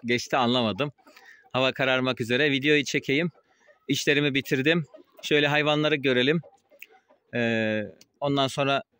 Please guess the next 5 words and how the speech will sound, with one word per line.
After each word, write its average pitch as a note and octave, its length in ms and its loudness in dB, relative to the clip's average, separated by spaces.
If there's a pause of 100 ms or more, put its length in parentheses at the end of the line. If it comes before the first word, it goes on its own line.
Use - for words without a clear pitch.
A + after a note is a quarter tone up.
(200)
iki D#3+ 180 -4
tane D#3 380 0 (460)
gürk C#3 320 0
yatırdık A2 380 -4
arkadaşlar. A2+ 720 -4